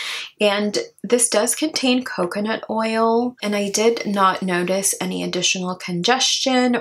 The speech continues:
or breakouts despite the addition of the coconut oil within this product. And granted, all I used was a pea-sized amount, and I did leave it on overnight by itself. I feel like I only really needed to use this two nights in a row, and then I could go in with my lighter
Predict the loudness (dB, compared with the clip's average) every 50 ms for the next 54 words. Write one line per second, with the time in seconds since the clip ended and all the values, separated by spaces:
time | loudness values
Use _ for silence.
0 | 0 0 0 0 0 2 2 2 2 2 2 0 0 0 0 -2 -2 -4 -2 -2
1 | -2 -2 -2 -2 0 0 0 0 0 0 -2 -4 -8 -8 -8 -6 -4 -2 0 0
2 | 0 0 0 0 0 0 -2 -2 -4 -6 -6 -2 -4 -2 -2 -2 -4 -4 -4 -4
3 | -4 -4 -2 0 0 0 0 -2 -2 -4 -4 -4 -4 -4 -2 -4 -2 -2 -2 -4
4 | 0 0 0 2 2 2 0 -2 -4 -6 -6 -6 -6 -6 -6 -4 0 0 2 2
5 | 0 -2 -4 -4 -4 -4 -2 0 0 0 2 2 2 2 2 2 4 4 2 2
6 | 0 -2 -2 -2 -2 -2 -2 -4 -4 -4 -4 -2 0 0 0 0 0 0 0 0
7 | 0 0 0 -2 0 0 0 0 0 -2 -4 -6 -6 -4 -4 -2 -2 0 0 0
8 | 0 0 -2 -4 -4 -2 -2 -2 -2 0 -2 -2 -4 -6 -6 -6 -6 -4 -4 -4
9 | -4 -4 -4 -4 -4 -4 -6 -8 _ -6 -6 -6 -6 -6 -8 -6 -2 -2 0 0
10 | 0 -4 -6 -10 -12 -12 -10 -10 -8 -4 -4 -4 2 4 4 6 4 4 4 2
11 | 0 0 0 -2 -2 -2 -2 -2 -2 -2 -2 0 0 0 0 -2 -2 -2 -2 -2
12 | -2 -2 -2 -4 -4 -2 0 0 0 0 0 -2 0 0 0 -2 -2 -2 -4 -2
13 | -2 -2 -2 -2 -2 0 0 2 2 4 4 4 6 6 6 4 2 2 0 -2
14 | -2 -2 -2 -2 -4 -4 -6 -8 -6 -4 -2 -2 0 0 0 -2 -2 -4 -6 -6
15 | -4 -4 -4 -2 -2 -2 -2 -2 0 0 0 -2 -2